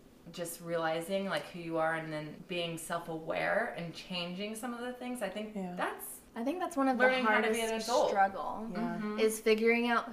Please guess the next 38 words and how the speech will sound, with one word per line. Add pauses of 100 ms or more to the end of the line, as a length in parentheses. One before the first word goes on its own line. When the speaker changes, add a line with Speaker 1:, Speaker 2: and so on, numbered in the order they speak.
(120)
Speaker 3:
who
the
hell
you
are.
You're
like,
"What
do
I
believe
in? (140)
What
are
my
Speaker 1:
Mm-hmm.
Speaker 3:
values? (180)
Who
are
my
friends?"
It's
hard
to (140)
figure
out
who
your
true
friends
are.
Speaker 2:
Yeah.
Speaker 3:
I
mean,
I
got
you
guys,